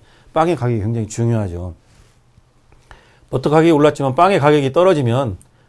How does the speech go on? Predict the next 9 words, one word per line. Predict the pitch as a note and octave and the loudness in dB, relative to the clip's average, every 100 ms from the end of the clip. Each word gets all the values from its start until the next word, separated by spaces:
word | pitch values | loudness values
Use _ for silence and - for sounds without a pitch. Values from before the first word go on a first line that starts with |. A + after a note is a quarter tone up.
| _ | _
빵에 | D#3 F#3 | -2 0
대한 | E3+ C3 | 0 0
수요가 | F#3 E3+ | 0 2
늘어나게 | A#2+ B2+ C#3 B2+ G#2+ | 2 0 0 -2 -2
되고 | G2 A2+ D3 - _ _ _ _ _ | -4 -6 -10 -16 _ _ _ _ _
빵에 | - F3+ F3 | -2 0 2
대한 | D#3+ | 0
수요가 | - D#3+ D3 | 0 0 0
늘어나게 | B2+ C3+ C3 B2+ A#2+ A#2 B2 | 0 -2 -2 -2 -2 -4 -8